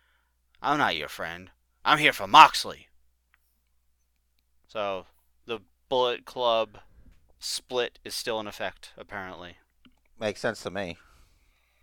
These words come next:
Speaker 1: Yeah, I, I mean, I wish I had time and energy to follow Bullet Club politics and
Speaker 2: Listen,
Speaker 1: shit.
Speaker 2: there's, there's, there's a lot there's a lot there. Look, I don't have all the answers, but I don't, I don't think, I don't think you should trouble yourself with that, if I'm being honest with you.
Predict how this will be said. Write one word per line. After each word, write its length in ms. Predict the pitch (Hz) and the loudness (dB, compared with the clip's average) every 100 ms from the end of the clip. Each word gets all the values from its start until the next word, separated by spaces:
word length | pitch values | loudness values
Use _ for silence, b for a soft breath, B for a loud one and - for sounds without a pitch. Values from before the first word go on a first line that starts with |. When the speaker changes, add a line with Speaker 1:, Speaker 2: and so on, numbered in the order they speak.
| _ _ _ _ - | _ _ _ _ -14
Speaker 1:
Yeah, 280 | 92 95 | -8 -6
I, 120 | 90 98 | -6 -6
I 40 | |
mean, 380 | 110 92 104 104 | -10 -12 -12 -10
I 140 | 87 | -12
wish 240 | 110 110 - | -10 -12 -8
I 240 | 98 95 | -8 -10
had 380 | 90 98 92 85 _ _ - | -12 -10 -10 -12 _ _ -14
time 220 | 107 95 | -12 -12
and 80 | 92 | -14
energy 280 | 92 90 82 | -16 -16 -18
to 80 | |
follow 500 | 80 95 87 82 82 - _ | -14 -10 -10 -12 -16 -20 _
Bullet 280 | 95 85 80 | -14 -12 -14
Club 260 | - 90 82 _ | -14 -14 -14 _
politics 500 | - 87 90 87 92 | -16 -14 -14 -18 -6
and 60 | |
Speaker 2:
Listen, 300 | 123 123 - 120 | -2 -2 -2 -4
Speaker 1:
shit. 80 | |
Speaker 2:
there's, 200 | 110 117 - | -2 -4 -4
there's, 380 | 120 117 110 - _ _ | -4 -2 -4 -12 _ _
there's 160 | 120 127 | -2 0
a 80 | |
lot 320 | 147 165 156 - _ | 6 8 8 4 _
there's 160 | - 156 | 0 2
a 60 | 156 | 8
lot 260 | 156 131 | 10 10
there. 420 | 120 117 117 110 - - | 8 6 6 4 0 -14
Look, 240 | - 117 110 | -6 -2 2
I 80 | |
don't 200 | 120 127 | 4 4
have 180 | 113 120 | 4 4
all 160 | 110 104 | 4 2
the 160 | 98 | 2
answers, 420 | 95 92 - 87 87 | 0 0 -4 -6 -2
but 200 | 90 - | -2 0
I 140 | 95 | 0
don't, 140 | 90 - | 0 -2
I 60 | |
don't 140 | 87 82 | -6 -6
think, 160 | 82 - _ _ _ _ _ | -10 -12 _ _ _ _ _
I 60 | 90 | -6
don't 140 | 85 | -6
think 120 | 87 | -8
you 60 | 85 | -14
should 140 | - | -14
trouble 260 | - 87 87 | -4 -4 -4
yourself 340 | 87 - 87 | -8 -4 -6
with 80 | 92 | -4
that, 260 | 98 95 - _ _ - _ _ | -4 -4 -6 _ _ -20 _ _
if 180 | 92 90 | -12 -8
I'm 100 | 92 | -8
being 220 | 92 92 | -6 -4
honest 300 | 92 92 95 | -2 -2 -4
with 140 | 107 | -8
you. 80 | - | -6